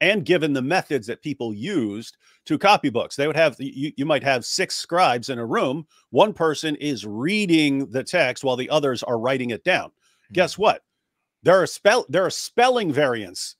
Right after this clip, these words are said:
Speaker 1: in the Greek language. You can spell m-, words in multiple ways. So guess what? One person might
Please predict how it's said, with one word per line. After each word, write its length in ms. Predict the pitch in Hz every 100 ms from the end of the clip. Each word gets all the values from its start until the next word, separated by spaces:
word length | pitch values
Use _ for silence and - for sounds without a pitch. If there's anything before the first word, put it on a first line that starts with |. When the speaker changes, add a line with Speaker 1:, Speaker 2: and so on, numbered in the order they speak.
| -
Speaker 1:
in 320 | 160 147 143
the 60 | 139
Greek 240 | 156 139
language. 340 | 160 147 92 123
You 60 |
can 100 | 160
spell 440 | - - 151 131 104 -
m-, 100 | 131
words 360 | 123 175 160 131
in 100 | 131
multiple 380 | 151 139 147 139
ways. 280 | 214 87 -
So 100 | 165
guess 240 | 190 -
what? 220 | 208 -
One 160 | 127 175
person 340 | 143 139 139
might 240 | 123 135